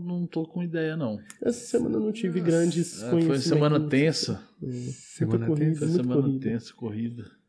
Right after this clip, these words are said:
Speaker 2: Muito corrida.
Speaker 3: É, eu sou um cara que tava assistindo
Speaker 2: <laughs> Tá bem.
Speaker 3: desenho.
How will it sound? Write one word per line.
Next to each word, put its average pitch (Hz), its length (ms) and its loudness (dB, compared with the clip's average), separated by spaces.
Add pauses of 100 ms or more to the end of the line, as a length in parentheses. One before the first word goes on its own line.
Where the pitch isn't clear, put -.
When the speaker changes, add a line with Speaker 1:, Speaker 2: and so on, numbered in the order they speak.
(360)
Speaker 2:
Muito - 200 -6
corrida. - 400 -2
Speaker 3:
É, - 180 2
eu 151 1300 4 (800)
sou 120 200 -6
um 117 60 -6
cara 110 240 -6
que - 60 -20
tava 107 200 -4
assistindo 110 640 -6
Speaker 2:
<laughs> - 1600 -2
Tá - 120 0
bem. 120 100 6
Speaker 3:
desenho. 120 560 6